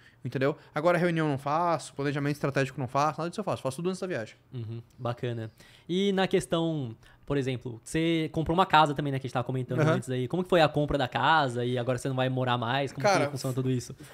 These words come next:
Speaker 1: f-, a compra da casa foi engraçada, foi no impulso, foi uma loucura. Mas foi uma loucura boa. O que que aconteceu? Me mudei pra Goiânia,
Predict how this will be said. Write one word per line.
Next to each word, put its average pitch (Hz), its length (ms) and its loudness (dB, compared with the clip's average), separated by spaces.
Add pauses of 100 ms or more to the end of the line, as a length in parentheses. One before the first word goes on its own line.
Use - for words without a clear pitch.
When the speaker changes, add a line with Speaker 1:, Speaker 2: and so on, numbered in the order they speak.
Speaker 1:
f-, - 140 -18
a 175 180 -2
compra 190 200 -6
da 202 80 0
casa 196 200 -4
foi 214 120 -8
engraçada, 185 400 -2
foi 156 120 -8
no 165 80 -8
impulso, 170 380 -6
foi 180 80 -6
uma 165 120 -4
loucura. 156 460 -4 (120)
Mas 123 120 -10
foi 151 120 -6
uma 147 100 -4
loucura 147 320 -4
boa. 123 240 -4
O 110 40 -10
que - 80 -18
que 160 60 -10
aconteceu? 175 560 -6 (380)
Me 175 60 0
mudei 196 180 6
pra 196 140 0
Goiânia, 214 420 2